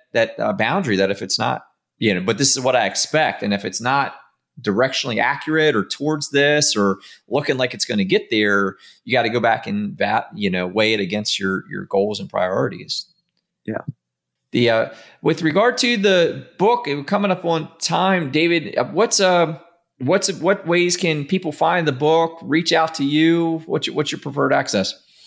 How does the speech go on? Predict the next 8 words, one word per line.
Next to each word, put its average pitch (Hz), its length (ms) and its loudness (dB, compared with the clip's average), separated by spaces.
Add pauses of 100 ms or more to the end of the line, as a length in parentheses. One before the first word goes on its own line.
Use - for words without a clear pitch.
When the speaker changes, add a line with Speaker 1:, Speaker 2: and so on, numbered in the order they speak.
(260)
Speaker 2:
Yeah, 170 200 2
so, 135 340 2
so 135 140 2
the 127 120 0
book's 175 280 0
up 160 140 0
on, 143 300 0
on, 123 460 0